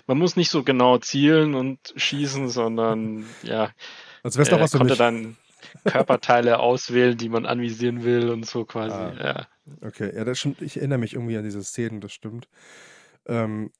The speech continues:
Speaker 2: ja, wie gut es am Ende funktionieren wird, ich werd's mir mal anschauen. Wenn mich ein Deck jetzt, äh, wahnsinnig anspricht, werde ich's mir vielleicht holen oder ich hole mir einfach die Einzelkarten, wenn ich irgendwelche coolen finde. Also da,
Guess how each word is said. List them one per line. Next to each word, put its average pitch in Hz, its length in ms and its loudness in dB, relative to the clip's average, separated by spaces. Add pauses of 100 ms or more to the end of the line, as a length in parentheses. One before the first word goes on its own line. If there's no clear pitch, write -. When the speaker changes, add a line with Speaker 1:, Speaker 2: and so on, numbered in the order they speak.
(100)
Speaker 2:
ja, 123 160 0
wie 139 80 -2
gut 180 240 0
es 147 120 -6
am 139 60 2
Ende 135 180 -2
funktionieren 131 400 -2
wird, 127 120 0
ich - 140 -8
werd's 127 160 -4
mir 113 80 -4
mal 98 120 -4
anschauen. 113 440 -2
Wenn 110 160 -6
mich 107 180 -8
ein 107 140 -10
Deck - 220 -6
jetzt, - 300 -8
äh, 110 280 -6
wahnsinnig 110 400 -6
anspricht, 107 420 -10
werde 107 180 -6
ich's - 360 -12 (160)
mir 113 160 -8
vielleicht 107 340 -10
holen 117 320 -2 (120)
oder 170 500 2
ich - 160 -10
hole 117 100 -8
mir 101 60 -6
einfach 90 180 -10
die - 120 -16
Einzelkarten, - 560 -16
wenn 87 100 -16
ich - 80 -20
irgendwelche - 280 -20
coolen - 280 -20
finde. - 320 -20
Also 87 220 -18
da, 87 240 -16